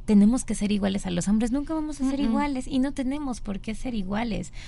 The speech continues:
Speaker 1: Somos totalmente diferentes y nuestra energía es totalmente diferente. Con este tipo de bendiciones lo que se hace es tener un, una conexión total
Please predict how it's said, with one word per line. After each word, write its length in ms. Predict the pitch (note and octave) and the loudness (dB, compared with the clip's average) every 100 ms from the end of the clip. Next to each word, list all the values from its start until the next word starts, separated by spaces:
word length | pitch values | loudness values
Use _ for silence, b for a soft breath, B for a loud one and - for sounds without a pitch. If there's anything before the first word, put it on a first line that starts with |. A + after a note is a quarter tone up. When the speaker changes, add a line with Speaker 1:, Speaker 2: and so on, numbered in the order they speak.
| B | B
Speaker 1:
Somos 320 | A#3+ B3 - | -2 -2 -2
totalmente 720 | A3 - A#3 A#3 A3 A3 G#3+ | -4 -4 -2 2 2 2 2
diferentes 640 | A3+ G3 - G3 G3 A3 - | 0 0 0 0 0 -2 0
y 40 | |
nuestra 280 | G#3+ G#3 A3+ | 0 0 0
energía 460 | G3+ G#3 - D4 C#4+ | 0 0 0 0 0
es 80 | G#3+ | 0
totalmente 580 | A#3 A3 G#3 G3+ F3+ F#3+ | -4 0 2 2 0 -4
diferente. 640 | E3 - D#3+ F#3 E3+ E3+ B B B B B - | -4 -6 -6 -4 -4 -8 B B B B B 6
Con 180 | G#3 | 10
este 240 | G#3 - C4 | 10 6 0
tipo 340 | A3+ - A#3 | -2 2 2
de 340 | A3+ G3+ F#3+ F3 | 4 4 4 2
bendiciones 840 | F3 G3 F3 E3 - G3+ F#3+ G3+ | 4 4 2 -2 0 0 0 -2
lo 100 | G3 | -4
que 140 | A3 | -4
se 180 | G3+ G#3 | -2 -2
hace 360 | G3 G3+ A#3 A#3 B B B | -2 -2 -4 -4 B B B
es 100 | A3 | -2
tener 400 | - A3+ A#3 B3+ - | 0 2 2 0 -2
un, 540 | A#3+ A#3+ A#3 A#3 G#3+ A3+ | 2 4 4 2 0 0
una 140 | A#3+ | -2
conexión 580 | - G#3+ G3 - A3 G#3+ | 4 4 4 4 2 4
total 400 | A#3 - A3 | 2 2 2